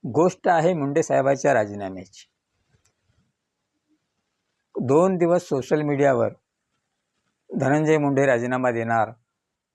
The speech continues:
मुख्यमंत्री राजीनामा घेणार, अजितदादा राजीनामा घेणार, अशा असंख्य अटकळी बांधल्या जात होत्या, पण त्यावर अखेर पडदा पडला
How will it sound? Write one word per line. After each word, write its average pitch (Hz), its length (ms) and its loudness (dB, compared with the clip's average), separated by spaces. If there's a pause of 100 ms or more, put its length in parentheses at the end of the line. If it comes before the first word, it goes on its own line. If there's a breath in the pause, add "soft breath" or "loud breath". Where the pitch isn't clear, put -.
(340)
मुख्यमंत्री 143 640 0
राजीनामा 123 440 0
घेणार, 107 400 -4 (760)
अजितदादा 143 460 2
राजीनामा 123 440 -2
घेणार, 101 360 -6 (560)
अशा 143 380 0
असंख्य 165 480 -2
अटकळी 151 380 0
बांधल्या 127 360 0
जात 123 200 0
होत्या, 104 320 -8 (840)
पण 139 260 2 (720)
त्यावर 139 320 2
अखेर 131 320 -4
पडदा 120 360 -2
पडला 92 340 -10